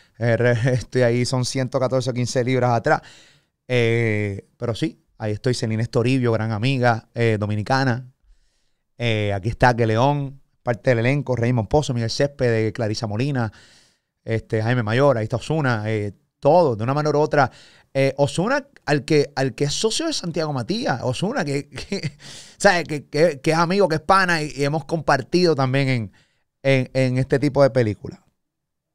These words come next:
Una película que, una película que salió recientemente que se llama La vida de los reyes.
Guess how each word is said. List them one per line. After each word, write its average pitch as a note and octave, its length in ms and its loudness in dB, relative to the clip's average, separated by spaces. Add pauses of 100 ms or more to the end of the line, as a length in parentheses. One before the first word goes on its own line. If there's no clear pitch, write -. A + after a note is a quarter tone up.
(840)
Una F#3+ 200 4
película G3+ 480 6
que, D#3 920 4
una D3 220 -2
película E3+ 380 4
que D3+ 180 0
salió C#3+ 240 0
recientemente D3 960 -2
que B2+ 160 0
se B2 120 -2
llama B2 220 2
La C3 120 4
vida B2+ 240 4
de C#3 60 2
los C#3 140 4
reyes. G#2+ 600 -2